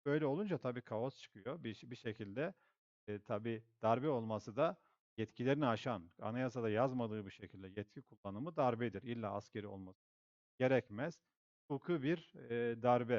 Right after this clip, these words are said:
yani hukukun zorlanması. Biraz yirmi sekiz Şubat'a benziyor o açıdan, eee, Kays Said'in yaptıkları. Yani asker zorlamıştı orada. Burada başkan zorluyor. Yirmi sekiz Şubat'ta da Demirel ona bir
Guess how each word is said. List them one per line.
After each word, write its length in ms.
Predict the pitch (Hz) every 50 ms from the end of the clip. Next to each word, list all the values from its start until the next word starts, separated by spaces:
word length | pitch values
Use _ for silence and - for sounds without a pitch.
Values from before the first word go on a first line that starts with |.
| 95 98
yani 200 | 101 95 92 92
hukukun 380 | 101 110 117 117 - 135 135 131
zorlanması. 760 | 101 104 113 110 110 113 113 110 110 110 107 98 - 113 107
Biraz 220 | 143 170 160 135
yirmi 180 | 127 139 139 131
sekiz 240 | - 143 127 139 127
Şubat'a 420 | - 120 123 123 117 - 127 107
benziyor 480 | 113 113 117 104 101 117 120 110 95 85 - _ _ _ _ _ _ _ _ _
o 100 | - 117
açıdan, 460 | 110 98 - 107 104 104 101 95 101 110
eee, 140 | 104 95 95
Kays 260 | - 110 101 101 -
Said'in 300 | - 107 101 95 98 98
yaptıkları. 480 | 98 98 92 - - 110 - _ 98 - _ _
Yani 340 | 110 104 95 98 104 98 98 - _ _ _ _ _ _
asker 340 | 107 107 - _ 127 117 110
zorlamıştı 680 | 95 95 101 98 98 98 95 92 90 85 - - 131
orada. 320 | - _ _ - 170 165
Burada 240 | 160 156 143 160 143
başkan 440 | 143 135 123 - - 139 139 135 123
zorluyor. 520 | 95 104 101 95 90 87 87 _ 127 151 160
Yirmi 220 | 139 139 139 131
sekiz 260 | 123 139 123 135 123
Şubat'ta 360 | - - 113 113 107 - 117
da 120 | 123 165 147
Demirel 420 | 143 127 131 135 135 139 123 117 - - - _ _ _ _ _ _ _
ona 180 | 113 120 117
bir 200 | 117 113 107 113